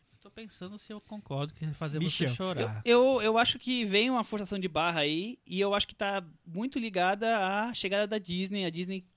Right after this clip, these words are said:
Speaker 3: comprando a Pixar mudou um pouco o perfil dos filmes. É, vive um dilema, eu acho, porque tem o, a criatividade que a gente viu na Pixar sozinha e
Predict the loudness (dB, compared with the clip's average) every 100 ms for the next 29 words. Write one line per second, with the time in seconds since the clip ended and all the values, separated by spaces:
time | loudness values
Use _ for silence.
0 | _ -6 0 0 0 -2 -8 -2 0 2
1 | 0 -4 -12 -20 _ _ -2 0 4 4
2 | 4 2 0 2 0 2 0 2 -2 -2
3 | -2 -6 -2 -2 -4 -8 -14 _ _ _
4 | _ _ -2 -2 2 2 4 4 4 4
5 | 4 4 4 0 0 -6 -14 -12 -12 -12
6 | 4 4 6 4 4 0 -10 -20 _ 0
7 | 2 2 0 4 4 4 0 0 0 -2
8 | -2 2 2 2 0 -4 -4 -2 0 0
9 | 0 -2 0 0 0 0 -2 -4